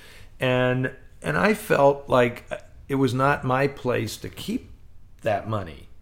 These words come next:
right? Like, I had a good idea, it worked, blah, blah, blah. But that's when I said, you know, y-, like you'd mentioned reading my books,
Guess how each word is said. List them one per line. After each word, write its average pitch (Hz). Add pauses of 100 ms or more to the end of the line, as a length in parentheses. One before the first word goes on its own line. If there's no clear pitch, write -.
(140)
right? 123
Like, 127 (340)
I 151
had 151
a 139
good 135
idea, 120
it 123
worked, 113
blah, 107
blah, 101
blah. 120 (460)
But 139 (240)
that's 175
when 143
I 131
said, 120
you 127
know, 117
y-, 127
like 120
you'd 123
mentioned 113
reading 113
my 92
books, -